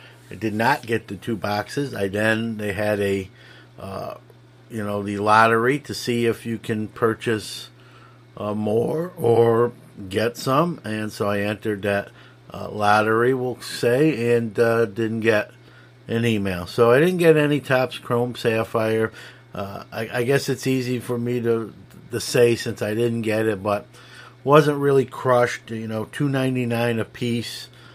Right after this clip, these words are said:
uh, would have been six hundred bucks. I would have did it. I'm not, I'm not, you know, being sour grapes, but, you know, obviously I'm, I'm not, you know, if any, if you know my M O, those would have been,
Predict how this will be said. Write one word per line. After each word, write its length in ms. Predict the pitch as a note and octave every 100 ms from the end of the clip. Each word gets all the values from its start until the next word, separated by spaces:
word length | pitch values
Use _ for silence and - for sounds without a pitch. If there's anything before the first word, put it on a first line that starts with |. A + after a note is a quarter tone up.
| - -
uh, 220 | A2 G#2+ A2
would 140 | B2
have 120 | C#3
been 180 | C3 C3
six 280 | - C#3 -
hundred 360 | C3 B2 A#2 G#2
bucks. 300 | A2 A#2 C#3+
I 40 |
would 160 | F#3 E3+
have 140 | B2
did 180 | A2+ G#2+
it. 160 | B2 -
I'm 120 | A#2
not, 240 | B2+ B2+ A2+
I'm 160 | A2+
not, 220 | A#2+ A#2+ - - - - - - - - -
you 60 | A2+
know, 200 | A2 G#2
being 320 | G#2 A2 G#2+
sour 420 | - A2 G#2+ G#2
grapes, 500 | G2 G#2 G2+ A#2 - -
but, 300 | G#2 G2 - - - - - -
you 100 | G2+
know, 220 | G2 G#2
obviously 480 | G#2 A2 G#2+ - A2
I'm, 160 | G2+
I'm 160 | G#2 G#2+
not, 300 | G#2+ G#2+ G#2+ -
you 140 | A#2 A2+
know, 220 | A2+ A2
if 180 | G2+ A2+
any, 220 | G#2+ A2
if 240 | G#2+ F#2+
you 60 | A2
know 160 | A#2
my 180 | B2 B2
M 240 | A#2+ A#2+ A#2+
O, 220 | A#2+ A#2+
those 260 | A2 A2+ G#2+
would 140 | A2
have 140 | G#2
been, 300 | G#2+ G#2+ G#2+